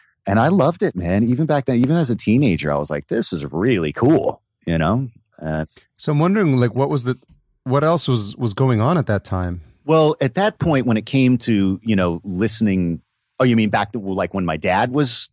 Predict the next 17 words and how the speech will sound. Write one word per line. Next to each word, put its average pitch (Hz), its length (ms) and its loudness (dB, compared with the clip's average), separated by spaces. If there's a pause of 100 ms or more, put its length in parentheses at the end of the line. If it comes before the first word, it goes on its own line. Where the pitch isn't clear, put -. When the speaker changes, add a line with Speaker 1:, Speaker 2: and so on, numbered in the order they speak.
(160)
Speaker 1:
was 117 300 -2
on, 151 280 2
or 131 60 2
when 98 160 0
I 92 200 -2
was 90 180 -2
a - 40 -16
kid? - 300 -10 (440)
Speaker 2:
Yeah, 170 140 2
more 196 200 2
so 233 240 0
for 165 180 -2
you. 131 380 2
Like, 101 260 0
what 113 180 -2
was 113 160 -2
the, 113 220 -4